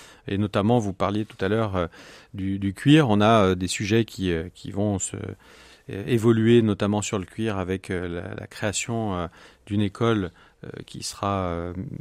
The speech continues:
en place dans le, dans la Haute-Loire, hein, avec un regroupement de l'ensemble des, des, des forces autour de, de ce, ces métiers-là. Et puis, euh, bien évidemment, euh,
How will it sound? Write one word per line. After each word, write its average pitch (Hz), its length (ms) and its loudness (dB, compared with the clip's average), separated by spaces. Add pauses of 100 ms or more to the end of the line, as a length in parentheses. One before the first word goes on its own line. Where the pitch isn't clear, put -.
(120)
en 98 160 -8
place 117 400 0
dans 98 260 -2
le, 92 220 -2
dans 101 100 -2
la 104 140 4
Haute-Loire, 147 460 -4 (140)
hein, 104 140 -8 (480)
avec - 260 -14
un 98 60 -8
regroupement 107 600 4
de 98 100 2
l'ensemble 107 400 -2
des, 92 140 -2
des, 87 180 -6
des 98 200 -2
forces - 300 -6
autour 110 300 -6
de, 90 180 -6 (360)
de 98 60 -12
ce, 92 280 -4
ces 98 180 -4
métiers-là. 107 520 0 (480)
Et 98 80 -4
puis, 131 340 4
euh, 101 260 6
bien 98 300 0
évidemment, 104 540 2
euh, 90 100 4